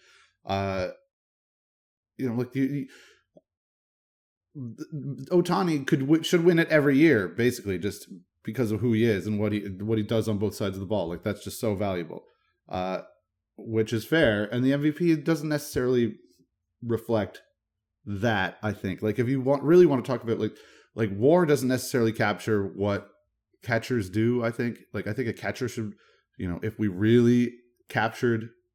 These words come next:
<laughs> the, the, uh, uh, the value of a player every, you know, in, in every single, like, component of the game, I think catcher,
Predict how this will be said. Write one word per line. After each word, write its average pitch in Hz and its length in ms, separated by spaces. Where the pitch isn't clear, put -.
<laughs> - 300
the, 120 420
the, 147 320
uh, 113 320
uh, 95 340
the 117 160
value 113 400
of 110 80
a 113 60
player 107 480
every, 110 240
you 104 300
know, 92 160
in, 95 340
in 117 260
every 113 600
single, 110 360
like, 101 200
component 113 560
of 107 120
the 107 60
game, 101 360
I 98 60
think 101 180
catcher, 101 500